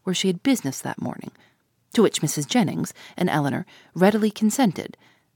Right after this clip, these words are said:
as having likewise some purchases to make themselves. And Mary Ann, though declining it at first, was induced to go likewise.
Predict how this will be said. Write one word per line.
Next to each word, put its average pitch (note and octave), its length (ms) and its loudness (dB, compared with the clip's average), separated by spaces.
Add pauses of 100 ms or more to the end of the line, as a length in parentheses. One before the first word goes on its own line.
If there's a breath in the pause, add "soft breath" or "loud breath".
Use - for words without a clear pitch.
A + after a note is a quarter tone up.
as G#3+ 240 0
having G#3 300 4
likewise A#3 540 0
some D#3+ 140 -4
purchases - 540 -4
to - 100 -4
make D#3 200 -2
themselves. - 680 -4 (1000)
And A#3+ 160 8
Mary C#4 300 8
Ann, - 240 0 (280 loud breath)
though F#3+ 120 6
declining F#3+ 520 4
it D3+ 80 0
at - 140 -6
first, - 500 -4 (280 soft breath)
was F3+ 160 0
induced E3 400 2
to - 60 -14
go C#3+ 120 -4
likewise. - 760 -6